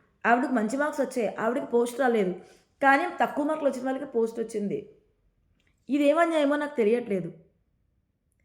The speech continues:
ఎవరు అడుగుతారో తెలియట్లేదు. ఇది ఎలా, ఇవన్నీ ఎలా, ఎవరు రూపుమాపి ముందుకు వస్తుందో, ముందుకు మంచిగా తీసుకెళ్తారో మాకు తెలియట్లేదు, ఎవరు మాకు సపోర్ట్ చేస్తారో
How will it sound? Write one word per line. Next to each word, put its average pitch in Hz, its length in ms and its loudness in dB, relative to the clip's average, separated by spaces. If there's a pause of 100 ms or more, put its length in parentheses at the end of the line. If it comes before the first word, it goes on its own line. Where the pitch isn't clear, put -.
(580)
ఎవరు 247 240 2
అడుగుతారో 269 500 2
తెలియట్లేదు. 220 500 0 (480)
ఇది 269 160 -2 (160)
ఎలా, 233 220 0 (680)
ఇవన్నీ 247 380 -2 (160)
ఎలా, 226 160 2 (200)
ఎవరు 247 280 0
రూపుమాపి 262 560 0 (540)
ముందుకు 247 340 0
వస్తుందో, 262 400 0 (460)
ముందుకు 254 340 0
మంచిగా 226 320 -2
తీసుకెళ్తారో 240 480 -2
మాకు 269 180 -8
తెలియట్లేదు, 202 480 0 (460)
ఎవరు 254 320 4
మాకు 311 160 0
సపోర్ట్ 262 300 0
చేస్తారో 254 280 -2